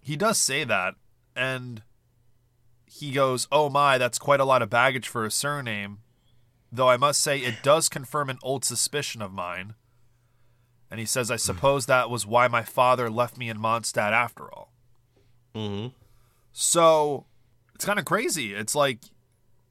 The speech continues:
Speaker 1: you, you just drop that bomb and, and he just takes it like it's nothing.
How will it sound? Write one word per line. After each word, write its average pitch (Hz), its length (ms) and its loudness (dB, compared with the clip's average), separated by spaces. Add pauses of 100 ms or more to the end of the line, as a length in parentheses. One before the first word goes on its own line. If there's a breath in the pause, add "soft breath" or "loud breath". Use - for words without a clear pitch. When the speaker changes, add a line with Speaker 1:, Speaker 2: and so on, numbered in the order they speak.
(120)
Speaker 1:
you, 127 400 -8
you 120 260 -10
just 117 300 -12
drop 147 240 4
that 131 260 2
bomb 139 340 4
and, 110 280 -8
and 113 220 -10
he 135 180 -6
just 117 300 -8
takes 131 240 -6
it - 140 -12
like 113 440 -4 (240)
it's 113 220 -8
nothing. 98 440 -8